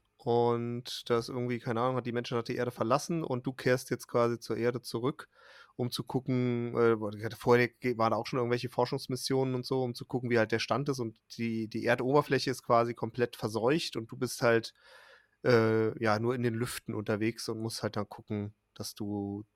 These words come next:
von so Funktürmen, Funkturm zu Funkturm, von Anlage zu Anlage irgendwie fliegst. Und du hast dann so ein, so ein Luftschiff, also eine Art Zeppelin, den du auch ausbauen kannst, krass. Also das ist quasi deine Basis, die du, die du auch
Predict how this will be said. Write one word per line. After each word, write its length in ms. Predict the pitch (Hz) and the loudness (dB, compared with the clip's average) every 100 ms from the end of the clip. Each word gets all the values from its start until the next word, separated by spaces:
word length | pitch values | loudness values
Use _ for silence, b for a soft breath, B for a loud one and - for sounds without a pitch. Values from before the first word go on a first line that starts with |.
| _ _ _ | _ _ _
von 280 | - 104 101 | -8 -6 -4
so 300 | 101 104 101 | -4 -4 -4
Funktürmen, 1080 | - 127 120 - 127 123 117 113 117 113 110 | -4 -6 -4 -2 2 4 2 0 -2 -4 -4
Funkturm 420 | - 127 - 113 | -2 -2 -2 -2
zu 100 | - | -4
Funkturm, 480 | - 131 127 120 113 | -2 -2 2 0 2
von 160 | 113 | 0
Anlage 400 | 101 117 113 110 | 2 4 4 4
zu 140 | 110 113 | 0 -2
Anlage 360 | 110 113 107 | 2 2 2
irgendwie 280 | 110 107 110 | 0 -4 -6
fliegst. 520 | 107 113 110 - - B B B B B _ | -6 -6 -6 -10 -18 B B B B B _
Und 180 | 110 110 | -2 0
du 60 | |
hast 140 | 110 123 | 0 0
dann 80 | |
so 100 | 113 | 2
ein, 160 | 110 104 | 0 0
so 140 | 107 | -2
ein 160 | 107 104 | -2 0
Luftschiff, 540 | 120 - - 104 - | -2 0 0 0 -2
also 260 | 110 101 101 | -4 -2 -2
eine 280 | 101 101 107 | -4 -6 -4
Art 400 | 104 - - - - - | -6 -6 -12 -18 -20 -2
Zeppelin, 340 | - 117 127 | 0 0 0
den 120 | 117 | 2
du 80 | 110 | 2
auch 60 | 104 | 4
ausbauen 480 | 117 143 - 131 143 | 4 6 4 4 4
kannst, 380 | 143 147 - | 0 0 -4
krass. 300 | - 147 - | 0 0 2
Also 120 | 110 110 | 0 0
das 140 | 110 | -2
ist 60 | - | 4
quasi 240 | 113 110 | 4 4
deine 280 | 110 107 107 | 2 2 0
Basis, 480 | - 113 135 143 - | 2 2 2 -2 -6
die 120 | 147 | -2
du, 280 | 143 135 135 | 0 0 -2
die 120 | 127 | -2
du 100 | 120 | -2
auch 220 | 110 - | -2 -6